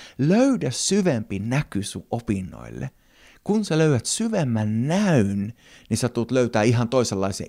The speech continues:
innon toteuttaa sen, mitä sä toteutat. Ja silloinkin, kun se ty-, kirja, jota sä luet, tuntuu tuskalliselta, jos sä muistat sun näyn, niin se tuska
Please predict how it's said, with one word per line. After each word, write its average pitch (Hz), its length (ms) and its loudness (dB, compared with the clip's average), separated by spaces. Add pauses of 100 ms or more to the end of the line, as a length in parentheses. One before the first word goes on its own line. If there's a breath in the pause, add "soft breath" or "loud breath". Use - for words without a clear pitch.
(100)
innon 92 540 0 (280 soft breath)
toteuttaa 107 480 0
sen, 92 220 -4
mitä 92 200 -6
sä - 120 -10
toteutat. - 540 -10 (260 loud breath)
Ja 117 60 0
silloinkin, 196 380 4
kun 143 100 -6
se 123 120 0 (300)
ty-, - 220 0
kirja, 170 340 2
jota 117 200 2
sä 117 100 -4
luet, 131 300 2
tuntuu 117 300 0
tuskalliselta, 180 880 -4 (260 loud breath)
jos 127 160 2
sä 131 80 2
muistat 156 440 0
sun 101 340 0
näyn, 147 600 2 (360 soft breath)
niin 110 100 -2
se 110 260 0 (200 soft breath)
tuska 156 440 -2